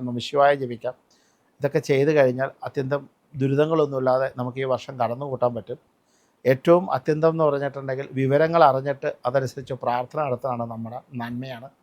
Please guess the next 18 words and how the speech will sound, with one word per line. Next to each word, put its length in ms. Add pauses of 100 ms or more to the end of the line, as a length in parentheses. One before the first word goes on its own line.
(400)
വിവരങ്ങൾ 440
അറിഞ്ഞ് 280
അതനുസരിച്ച് 500 (460)
ജപാദികൾ 500 (100)
ചെയ്യുമ്പോഴാണ് 440 (100)
നമുക്ക് 280
നന്മയിലേക്ക് 560
നയിക്കുന്നത്. 320 (380)
അപ്പോൾ 240 (100)
ആ 20 (160)
നന്മയും 420 (100)
ആ 40 (100)
ജപാദികളുടെ 840 (300)
ജ-, 180 (180)
ജപാദികൾ 460 (100)
കൊണ്ടും 240 (360)
ആ 40 (100)
പ്രാർത്ഥന 380